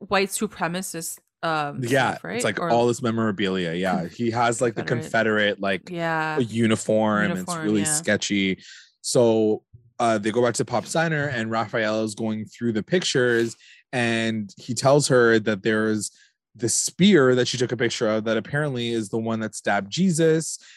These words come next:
Speaker 2: And then there's literally the Holy Grail that's sitting in the corner too. She's like, "You took a picture of the Holy Grail." <laughs> Like, it's right
Speaker 1: Like,
Speaker 2: there.
Speaker 1: what? What's
Speaker 2: And,
Speaker 1: happening?
Speaker 2: like, this, this is a, definitely the part that I was like,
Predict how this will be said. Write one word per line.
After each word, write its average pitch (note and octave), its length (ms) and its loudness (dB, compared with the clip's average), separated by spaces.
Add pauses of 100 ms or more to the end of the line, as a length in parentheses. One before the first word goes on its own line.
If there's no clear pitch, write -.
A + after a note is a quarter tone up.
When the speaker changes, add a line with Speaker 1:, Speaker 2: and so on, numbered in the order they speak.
(120)
Speaker 2:
And C3 180 -2
then B2+ 80 0
there's B2 340 2
literally C#3+ 500 2
the B2 100 0
Holy B2+ 340 0
Grail A#2 480 0
that's A2 240 -6
sitting A2+ 300 0
in A2 100 -4
the G#2+ 80 -8
corner A2+ 360 0
too. A#2+ 140 -2
She's B2+ 160 -4
like, D3+ 140 0
"You D3 60 0
took A#3+ 160 2
a - 60 4
picture - 300 0
of G#3 100 4
the C#4 60 2
Holy F#3+ 220 4
Grail." D#4+ 160 0
<laughs> F#3+ 300 0
Like, G3+ 180 -4
it's - 160 -6
right A3 120 0 (140)
Speaker 1:
Like, B3 140 2
Speaker 2:
there. F#3+ 280 0
Speaker 1:
what? A#3+ 440 -4
What's A#3+ 160 -6
Speaker 2:
And, C#3+ 360 4
Speaker 1:
happening? D3+ 300 -10 (440)
Speaker 2:
like, G3+ 180 4 (180)
this, F#3+ 360 0
this G#3+ 320 0
is A#3 200 0
a, F#3+ 100 4
definitely D#3 440 0
the D3 80 0
part C3 300 -2
that B2+ 100 0
I - 220 2
was D#3+ 100 2
like, D3 100 2